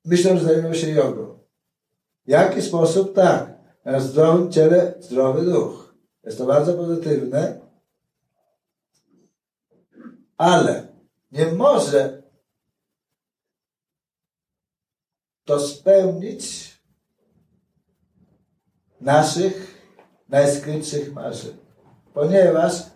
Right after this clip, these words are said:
my wszyscy, wszystkie żywe istoty, a istoty ludzkie szczególnie,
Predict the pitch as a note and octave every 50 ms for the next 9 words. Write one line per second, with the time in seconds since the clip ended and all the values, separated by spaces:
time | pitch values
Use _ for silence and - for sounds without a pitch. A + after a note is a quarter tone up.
0 | _ D#3+ D#3 D3+ C#3+ - E3+ F3 F3 F3 - - - - E3+ F3 G3 - - -
1 | - - - _ _ _ _ _ _ _ _ _ _ _ _ _ _ _ _ _
2 | - - B3 C4+ C#4 - - A#3+ G#3 D#3+ D#3 D3+ C#3+ C#3 C3 B2+ - - B2+ A#2
3 | A2 - - - - - - - - - - _ - B2 C3 - - E3 E3+ E3
4 | E3 E3+ G3+ G3 - - - F3 - - - E3+ - - D3+ D#3 D3 C#3 C3 C3
5 | C3+ D3+ F#3 G3+ -